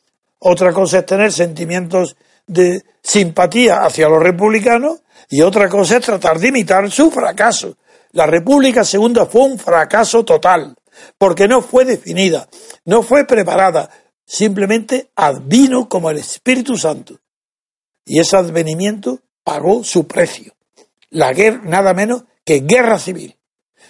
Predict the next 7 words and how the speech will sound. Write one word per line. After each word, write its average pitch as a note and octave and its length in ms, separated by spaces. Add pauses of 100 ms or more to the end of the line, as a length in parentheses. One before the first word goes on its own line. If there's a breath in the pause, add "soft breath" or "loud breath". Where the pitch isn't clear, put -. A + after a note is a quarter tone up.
(260 soft breath)
Si E3+ 240
hubiera A#3 260
habido B3+ 260
una A#3 460
república F3+ 720 (720)
pensada, D#3+ 720
meditada, D3 760